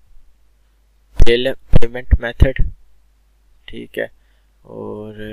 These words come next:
इसकी ऑप्शन में हम लिख देते हैं,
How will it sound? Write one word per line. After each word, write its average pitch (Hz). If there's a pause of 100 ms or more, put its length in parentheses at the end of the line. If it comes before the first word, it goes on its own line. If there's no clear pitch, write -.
(3000)
इसकी 120
ऑप्शन -
में 123
हम 123
लिख 123
देते 127
हैं, 120